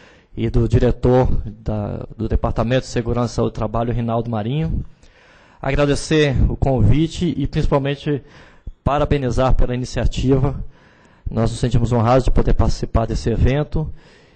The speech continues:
e, principalmente, de ver esse tema que nos é muito caro, é, é o nosso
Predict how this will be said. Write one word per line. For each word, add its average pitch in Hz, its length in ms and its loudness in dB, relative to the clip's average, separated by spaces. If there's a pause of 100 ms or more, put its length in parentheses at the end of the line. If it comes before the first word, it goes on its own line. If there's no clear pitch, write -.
e, 127 540 0
principalmente, 135 560 0
de 127 140 -2
ver 127 480 0 (100)
esse - 220 -4
tema 127 280 -4
que 131 160 -4
nos 113 240 -6
é 117 220 -4 (1000)
muito 143 360 2
caro, 143 640 2
é, 113 120 -4 (360)
é 110 60 0
o 110 60 -2
nosso 113 680 0